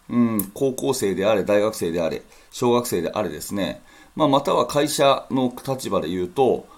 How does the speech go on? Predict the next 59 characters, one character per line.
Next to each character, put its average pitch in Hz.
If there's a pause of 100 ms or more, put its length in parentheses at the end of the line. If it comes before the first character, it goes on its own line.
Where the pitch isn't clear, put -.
(120)
ま 123
あ、 110
上 117
司 -
と 95
部 101
下 87
と -
い 113
う 104
立 120
場 85
で 76
言 98
う -
と 82
で 76
す 95
ね、 85
そ -
の 101
部 127
下、 - (160)
ま 120
あ、 110
生 175
徒、 - (400)
ま -
あ、 -
こ 160
れ 185
は 185 (380)
自 131
分 226
よ 233
り 139
も 107
何 185
ら 185
か 180
が 98
未 104
熟 208
だ 202
か -
ら 175
部 110
下 113
で 98
あ 120
り 123
生 123
徒 87
な 85
わ 82
け -
で -
す -
ね。 -